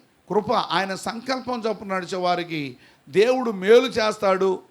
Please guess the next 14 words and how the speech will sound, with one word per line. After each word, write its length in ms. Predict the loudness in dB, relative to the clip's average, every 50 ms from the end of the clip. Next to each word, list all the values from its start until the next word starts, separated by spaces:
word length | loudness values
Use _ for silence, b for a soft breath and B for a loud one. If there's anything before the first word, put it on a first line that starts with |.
| _ _ -4
ఆ 100 | -2 -2
మేలు 340 | -2 -2 -2 -2 -2 -2 -2
కోసమే 440 | -4 -4 -6 -6 -6 -8 -10 -10 -6
నేను 260 | -6 -6 -6 -6 -6
వెళుతున్నాను, 720 | -6 -6 -6 -6 -8 -6 -4 -2 -2 -2 -4 -6 -8 b b b b b b b -12
మేలు 340 | -6 0 2 2 2 2 0
పొందాలని 720 | -4 -4 -4 -4 -4 -2 2 4 4 4 4 2 0 -2 -2
వెళుతున్నాను 540 | -2 -4 -6 -8 -8 -6 -6 -6 -4 -4
అంటున్నాడు. 420 | -6 -6 -6 -8 -8 -10 -10 -12 -16 -20 _ _ _ _ _ -4
దేవుని 240 | -4 -4 -4 -2
రాజ్యం 300 | -2 -2 -2 -2 -2 -6
ఎక్కడికి 180 | -10 -8 -8 -6
వెళ్ళాలి 220 | -4 -4 -4 -4
మనం? 260 | -6 -6 -8 -8 -8